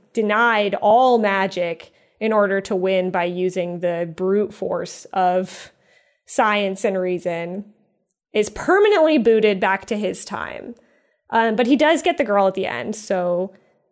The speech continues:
the, uh, the princess, the arbitrary princess, I guess, I don't know what she's princess of.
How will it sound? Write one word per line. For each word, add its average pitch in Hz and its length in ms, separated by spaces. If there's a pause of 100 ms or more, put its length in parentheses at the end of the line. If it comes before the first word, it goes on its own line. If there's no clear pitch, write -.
the, 202 280
uh, 185 420 (240)
the 190 280
princess, 254 680
the 254 120
arbitrary 320 720
princess, 294 520
I 240 80
guess, 247 260
I 254 80
don't 294 140
know 277 100
what 240 140
she's 240 180
princess 214 460
of. 180 360